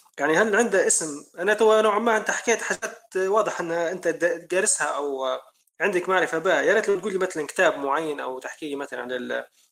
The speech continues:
النموذج هذا بتاع وصف، يعني كيف الشخص يعرف أن أفكاره غير مرتبة. أنت قلت حاجات ما شدتهاش معك،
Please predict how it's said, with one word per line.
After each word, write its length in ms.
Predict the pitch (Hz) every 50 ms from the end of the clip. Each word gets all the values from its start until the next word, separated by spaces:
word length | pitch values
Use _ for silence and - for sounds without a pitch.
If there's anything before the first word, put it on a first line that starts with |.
| _ -
النموذج 520 | 151 151 156 160 185 190 180 160 139 135 147
هذا 320 | 156 139 127 123 123 -
بتاع 320 | - - - - 135 127
وصف، 560 | 127 147 165 - - 131 - - - - - _ _ _ _ _ _ _ _
يعني 120 | 143 139 139
كيف 160 | - 185 -
الشخص 320 | - - 196 - - -
يعرف 240 | 190 165 147 139 -
أن 60 | 160
أفكاره 400 | 151 135 - - 180 165 151 147
غير 240 | 139 139 160 156 143 135 135 131 135 135 131 127 127
مرتبة. 420 | 120 120 147 156 - - - 113 - - - -
أنت 220 | - 147 143 151 151
قلت 140 | 185 185 -
حاجات 320 | - 165 190 202 - -
ما 260 | 170 170 170 170 165
شدتهاش 440 | 151 - 151 156 143 - 180 - 175
معك، 360 | 165 165 165 - - - _